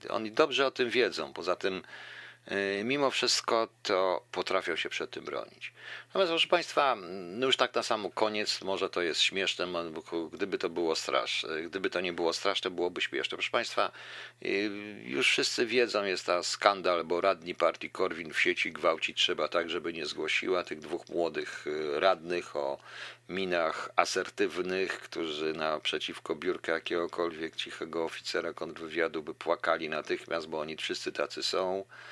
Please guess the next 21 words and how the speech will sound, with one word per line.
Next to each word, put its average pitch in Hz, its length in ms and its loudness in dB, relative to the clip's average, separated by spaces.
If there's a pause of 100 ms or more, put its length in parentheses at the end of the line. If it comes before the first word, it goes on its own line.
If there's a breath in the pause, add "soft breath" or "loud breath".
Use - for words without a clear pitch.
(440 loud breath)
E, 85 60 -6 (1000)
kiedy, 90 480 2 (140)
mm, 85 640 -4
jest 85 220 -2
ta 87 80 -2
cała 90 260 2
historia, 95 600 2
oni 95 200 -2
się, 90 480 -4
ich - 260 -6
wpisy - 420 -2
po 76 140 -6
prostu 82 380 -4
w - 60 -6
sieci, 90 340 0
że, 76 260 -4
których 78 340 -8
jeden 82 240 -2
z - 60 -8
nich 85 200 -8
mówi, 80 400 -6